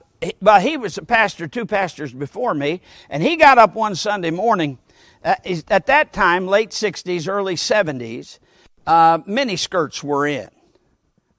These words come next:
and unfortunately never got out. But he got up that morning, he said, "Some of you women,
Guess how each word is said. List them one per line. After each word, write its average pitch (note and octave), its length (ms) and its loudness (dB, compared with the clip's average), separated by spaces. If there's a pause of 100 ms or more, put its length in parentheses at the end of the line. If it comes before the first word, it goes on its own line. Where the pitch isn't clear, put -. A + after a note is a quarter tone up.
(120)
and C3 180 -10
unfortunately F3+ 540 -2
never E3+ 280 -6
got E3 240 -2
out. F3 300 -2 (1160)
But F#3 220 4
he D4+ 140 2
got C#4 180 4
up A#3 200 4
that G3+ 160 6
morning, G3+ 360 2
he F3+ 100 -4
said, F#3 220 -6
"Some A#3+ 200 -2
of A3 60 -8
you G3 140 -4
women, E3+ 360 -6